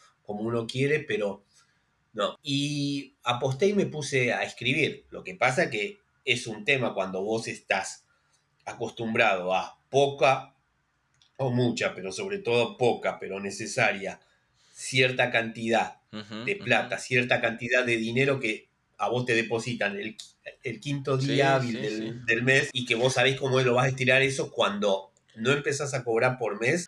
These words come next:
Speaker 2: Sí, claro.
Speaker 1: te tenés
Speaker 2: Y
Speaker 1: que
Speaker 2: además
Speaker 1: armar,
Speaker 2: con un,
Speaker 1: ¿entendés?
Speaker 2: con tu hijo chiquito, ¿no?
Speaker 1: Sí, sí, sí, y obviamente, bueno, eso fueron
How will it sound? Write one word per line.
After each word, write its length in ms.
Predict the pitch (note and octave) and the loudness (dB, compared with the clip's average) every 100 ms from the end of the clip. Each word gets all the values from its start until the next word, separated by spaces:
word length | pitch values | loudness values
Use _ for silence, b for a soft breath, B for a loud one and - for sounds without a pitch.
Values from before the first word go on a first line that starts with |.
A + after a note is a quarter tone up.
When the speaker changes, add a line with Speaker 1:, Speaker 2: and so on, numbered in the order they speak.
| - | -10
Speaker 2:
Sí, 300 | - A#2+ D3 | -8 -6 -4
claro. 280 | B2 C3 A#2+ | -4 -4 -4
Speaker 1:
te 120 | F#2+ | -4
tenés 240 | F#2 C3+ | 2 4
Speaker 2:
Y 20 | A#2+ | 4
Speaker 1:
que 100 | B2+ | 4
Speaker 2:
además 180 | D#3+ - | 2 2
Speaker 1:
armar, 100 | F#3 | 2
Speaker 2:
con 160 | E3 | 2
un, 120 | D#3+ D#3 | 2 2
Speaker 1:
¿entendés? 260 | D3+ B2 | 4 4
Speaker 2:
con 140 | A#2+ A2 | 2 0
tu 120 | C3 | 0
hijo 260 | C3+ D3+ | 2 2
chiquito, 600 | C3+ - - F3 - C3 | 0 -2 -8 -6 0 0
¿no? 320 | G#2+ A2 D#3 A#3 | 2 -2 -2 -6
Speaker 1:
Sí, 600 | - B2+ C3 C#3+ B2 C3 | 0 4 4 2 -4 -10
sí, 200 | - B2 | -2 -2
sí, 340 | B2 C3+ A#2+ | 2 0 0
y 60 | A2 | 2
obviamente, 640 | A2+ B2 A#2 B2 C3 C3+ | 2 4 2 2 2 2
bueno, 360 | A#2+ A#2 A2 G2+ | 0 0 0 -2
eso 280 | G#2+ - G#2+ | -4 -6 -8
fueron 460 | A2+ G#2+ G#2 G2+ | -6 -4 -4 -6